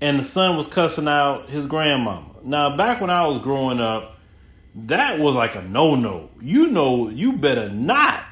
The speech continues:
even cuss in the house, for one. And, and when I see things today with these kids, the school let these kids cuss, parents let these kids cuss, and I don't know what happened, especially to black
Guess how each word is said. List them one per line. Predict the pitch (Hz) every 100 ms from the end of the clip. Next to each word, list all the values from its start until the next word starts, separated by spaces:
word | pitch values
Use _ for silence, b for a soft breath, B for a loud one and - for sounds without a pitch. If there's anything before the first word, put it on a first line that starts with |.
| - - -
even | 156 127 110 -
cuss | 196 156
in | 120
the | 107
house, | 95 220 202 117
for | - 104
one. | 156 151 95 - b b b b
And, | 151 156 -
and | 151 151
when | 156 156
I | 220
see | 240 226 185
things | 185 190 175
today | - 135 156 165 120 117 - b b b
with | 131 143 131 - -
these | 120 139 196 226 -
kids, | - 131 123 120 - - - - - - 135
the | 139
school | - - 220 233 220
let | 220 190
these | 202 196 - -
kids | - 214 208 -
cuss, | - 214 202 202 - - b b b b b -
parents | 151 208 233 220
let | 208 190
these | 208 208
kids | 214 208 196
cuss, | - 208 202 196 - - b b b b b -
and | 170 165
I | 165 277
don't | 311 240
know | 220 208 170
what | 127 131 165 220
happened, | 165 135 190 208 - 147
especially | 143 208 220 202 170
to | 139
black | 117 143 156 139